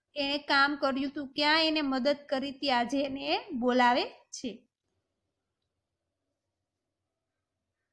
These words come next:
અહીંયા શું કહે છે? આબરૂ કરવી એટલે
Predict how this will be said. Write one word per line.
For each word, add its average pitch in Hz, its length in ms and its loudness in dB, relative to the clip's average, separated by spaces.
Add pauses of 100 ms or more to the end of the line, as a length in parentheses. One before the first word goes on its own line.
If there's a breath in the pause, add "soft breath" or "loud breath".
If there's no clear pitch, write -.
(420)
અહીંયા 311 440 2 (220)
શું 359 140 -2
કહે 294 200 0
છે? 294 260 -2
આબરૂ 302 480 0
કરવી 277 420 0
એટલે 269 280 -4